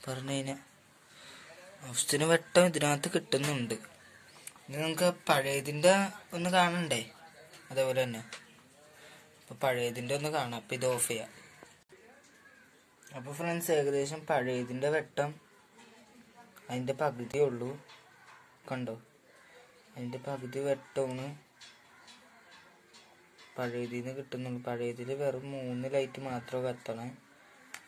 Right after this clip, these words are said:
ബാക്കി ലൈറ്റൊക്കെ വെറുതെ വെച്ചേക്കണ പോലെയാണ്. തൊട്ടടുത്താണെങ്കിൽ മറ്റേത് വെച്ചോട്ട് വെക്കുകയാണെങ്കിൽ അധികം വെട്ടമില്ല. എന്നാലും എനിക്ക്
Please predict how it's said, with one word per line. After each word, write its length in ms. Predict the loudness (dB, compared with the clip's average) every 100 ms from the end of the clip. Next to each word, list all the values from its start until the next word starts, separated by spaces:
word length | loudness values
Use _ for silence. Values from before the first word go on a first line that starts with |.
| -2
ബാക്കി 360 | -2 -2 -4
ലൈറ്റൊക്കെ 380 | -2 -2 -2 0
വെറുതെ 460 | 2 2 -2 0 2
വെച്ചേക്കണ 640 | 2 0 -4 -4 -6 -6
പോലെയാണ്. 380 | -6 -6 -12 -14 -20 -20 -20 -20 -20 -4 0
തൊട്ടടുത്താണെങ്കിൽ 880 | 4 8 6 4 2 4 4 2 0
മറ്റേത് 420 | -2 0 0 2
വെച്ചോട്ട് 400 | 0 -2 -4 -2
വെക്കുകയാണെങ്കിൽ 480 | -2 -2 -4 -2 -4
അധികം 360 | -4 -4 -6 -12 -20 -20 -20 -20 -20 -20 -8
വെട്ടമില്ല. 440 | -8 -4 -2 0 0
എന്നാലും 420 | -2 -6 -4 -4
എനിക്ക് 260 | -4 -8